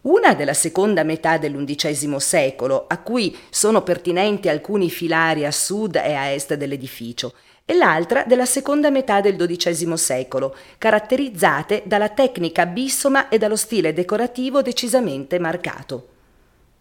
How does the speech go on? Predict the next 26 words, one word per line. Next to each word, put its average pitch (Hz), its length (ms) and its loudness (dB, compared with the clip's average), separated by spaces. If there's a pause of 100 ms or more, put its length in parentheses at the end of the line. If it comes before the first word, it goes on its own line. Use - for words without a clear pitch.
(160)
Tra 208 140 2
il 220 80 4
millenovecentocinquantatré 185 1700 2
e 139 80 -12
il 123 80 -10
millenovecentocinquantacinque, 156 1900 -2
in 131 180 -4
occasione 143 600 0
dell'insediamento 151 880 -2
di 147 100 -4
una 143 160 -2
comunità 151 540 -2
monastica 151 640 0
benedettina, 143 800 -6
vennero 226 380 2
aggiunti 220 480 0
nuovi 185 340 2
fabbricati 170 720 0
in 127 80 -4
stile 175 420 0
neoromanico 175 880 2
alle 214 220 4
strutture 196 540 -2
superstiti 269 800 -4
dell'antica 240 560 0
canonica. 127 680 -8